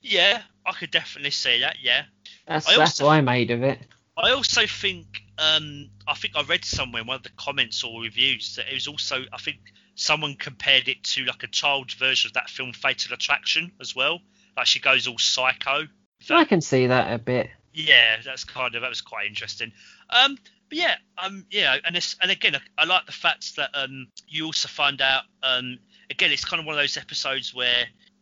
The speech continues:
Speaker 1: um, I think there's a really good moment when Nurse Ogawa talks about her new boyfriend in a certain holodeck adventure with Beverly. So again,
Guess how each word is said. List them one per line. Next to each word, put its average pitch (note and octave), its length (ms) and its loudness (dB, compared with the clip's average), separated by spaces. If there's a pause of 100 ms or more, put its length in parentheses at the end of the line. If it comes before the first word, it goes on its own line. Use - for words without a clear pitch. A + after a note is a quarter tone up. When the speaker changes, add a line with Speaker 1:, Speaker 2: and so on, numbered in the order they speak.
(120)
Speaker 1:
um, B2 500 0 (720)
I - 60 -14
think G3+ 140 -2
there's D3+ 120 -6
a D3 60 -8
really E3 200 0
good D3 140 -6
moment B2+ 200 2
when C3+ 40 -8
Nurse C#3+ 260 4
Ogawa C3 400 2
talks - 300 -6
about A2+ 200 -2
her B2+ 100 -2
new A#2+ 160 -4
boyfriend A#2+ 480 -6
in A#2+ 100 -8
a A#2 40 -4
certain A#2 260 -6
holodeck A2 360 -10
adventure A#2 420 -6
with G#2+ 140 -16
Beverly. A#2 300 0
So - 140 -6
again, A2+ 180 0